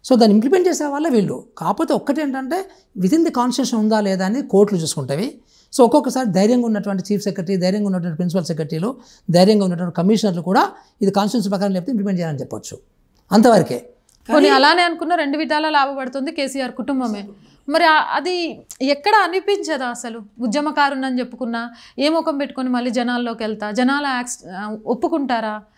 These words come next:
Speaker 2: అసలు ఈ ఫీలింగ్సే ఉండవా అసలు?
Speaker 1: అదే, అదే దురదృష్టం అమ్మా యాక్చువల్‌గా. అంటే నేను ఉద్యమం నుంచి వచ్చిన మనిషి ఎట్లా ఉండాలంటే ఒక స్టేట్స్‌మెన్ లాగా ఉండాల్సింది.
Speaker 2: హా.
Speaker 1: కదా, ఒక అంటే మేలు, ఒక జాతి పితలాగా, ఒక తెలంగాణ పితలాగా తయారు కావాల్సింది ఉండే.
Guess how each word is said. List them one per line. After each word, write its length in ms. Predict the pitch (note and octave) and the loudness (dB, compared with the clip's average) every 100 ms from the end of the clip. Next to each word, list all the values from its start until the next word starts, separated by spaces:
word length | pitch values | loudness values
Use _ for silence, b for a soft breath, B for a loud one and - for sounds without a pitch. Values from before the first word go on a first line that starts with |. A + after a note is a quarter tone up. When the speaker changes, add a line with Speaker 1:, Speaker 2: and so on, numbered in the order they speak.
| b b | b b
Speaker 2:
అసలు 160 | D#4 E4 | -4 -2
ఈ 60 | |
ఫీలింగ్సే 500 | E4+ E4 F#4 G4 G4 | -2 0 0 0 -4
ఉండవా 300 | F4 C#4+ A#3+ | -4 -4 -4
అసలు? 460 | G#3+ A3 A3+ G#3+ A3 - _ _ _ _ _ _ _ _ _ _ _ _ - | -4 -6 -8 -10 -12 -20 _ _ _ _ _ _ _ _ _ _ _ _ 0
Speaker 1:
అదే, 100 | A3 | 4
అదే 220 | G#3 G#3+ | 6 8
దురదృష్టం 460 | D4 G3+ G3+ G3 E3+ | 8 8 8 6 4
అమ్మా 220 | C#3 C3+ | 2 -2
యాక్చువల్‌గా. 400 | C3+ - C#3 B2+ | -4 -6 -4 -4
అంటే 260 | C3+ D3 E3+ | -4 -6 -4
నేను 180 | F3 D#3+ | -4 -2
ఉద్యమం 300 | D3+ G#3 A3 | 2 4 4
నుంచి 140 | G#3 | 2
వచ్చిన 160 | - G3 | 0 0
మనిషి 340 | E3+ F3+ - | 0 0 0
ఎట్లా 200 | E3+ F#3 | 0 -2
ఉండాలంటే 500 | F3 D#3 D3+ E3 G#3+ | -2 -4 -4 -4 -4
ఒక 280 | F#3+ E3 E3+ | -4 -6 -6
స్టేట్స్‌మెన్ 520 | - - A#3+ G#3 E3+ | -4 -2 -2 -2 -6
లాగా 160 | D3 C#3+ | -6 -8
ఉండాల్సింది. 360 | C3+ - - | -10 -8 0
Speaker 2:
హా. 340 | E4 D#4 C#4+ C4+ b b _ | 2 4 0 -6 b b _
Speaker 1:
కదా, 260 | F3+ G#3+ C4 | 4 6 4
ఒక 200 | F#3+ F#3+ | 2 0
అంటే 220 | F3 E3+ | -2 -2
మేలు, 520 | D#3+ E3 G3+ A3 G3 | -4 -2 0 2 0
ఒక 140 | F3 F3 | -2 -4
జాతి 360 | D3 F3 G3 | -2 -2 0
పితలాగా, 540 | G3 F3+ D#3 C#3 D#3+ A#3 | 0 -2 -4 -4 -4 -4
ఒక 140 | F3+ | -6
తెలంగాణ 400 | D#3 D#3+ F3+ G3 | -8 -2 0 0
పితలాగా 440 | F#3 E3+ E3 E3 | -2 -4 -4 -4
తయారు 260 | A3 D#3 F#3+ | -4 -4 -2
కావాల్సింది 360 | F#3+ F#3 A3+ E3+ | -2 -2 -2 2
ఉండే. 440 | F#3 G3 B2+ - | 6 6 4 -6